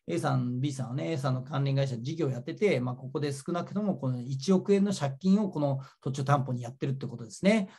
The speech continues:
で、さらにこのね、番-、番号が一番、その一番、二番でついてますけど、その下行きましょう。そしたらね、こう三番。で、ここでさらにね、平成八年にまた二千四百万円、別の、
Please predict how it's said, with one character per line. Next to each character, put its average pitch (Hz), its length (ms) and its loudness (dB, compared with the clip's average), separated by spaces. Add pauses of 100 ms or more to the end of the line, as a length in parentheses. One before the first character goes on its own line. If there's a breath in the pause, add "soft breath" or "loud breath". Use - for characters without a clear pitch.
(140)
で、 170 80 4
さ 165 160 6
ら 277 120 10
に 147 160 6
こ 156 140 -2
の 151 260 0
ね、 190 260 4
番-、 160 360 0
番 180 180 6
号 170 100 4
が 135 100 4
一 123 240 -2
番、 147 340 0
そ 135 120 -8
の 127 80 0
一 131 180 -4
番、 135 100 2
二 143 80 4
番 139 120 2
で - 80 -6
つ - 100 -8
い 139 80 -6
て 123 60 -6
ま - 80 -6
す - 80 -18
け 120 60 -10
ど、 120 40 -12
そ 196 140 2
の 196 40 6
下 190 200 4
行 - 100 -6
き 135 80 -4
ま 127 80 0
し 131 60 -6
ょ - 180 -12
う。 - 20 -20 (460 soft breath)
そ - 80 -18
し 175 100 0
た - 20 8
ら 143 60 4
ね、 151 180 0
こ 143 120 -4
う 135 40 2
三 147 300 2
番。 139 320 2
で、 160 120 -2
こ - 120 -4
こ 208 80 6
で 196 80 8
さ 220 160 6
ら 196 80 8
に 139 100 2
ね、 131 300 0 (220 soft breath)
平 156 140 4
成 156 120 6
八 147 180 2
年 135 140 2
に 123 80 0
ま 131 180 2
た 139 260 2 (600)
二 143 140 2
千 151 180 4
四 135 140 8
百 135 180 6
万 131 140 2
円、 127 80 -2
別 139 240 0
の、 165 360 2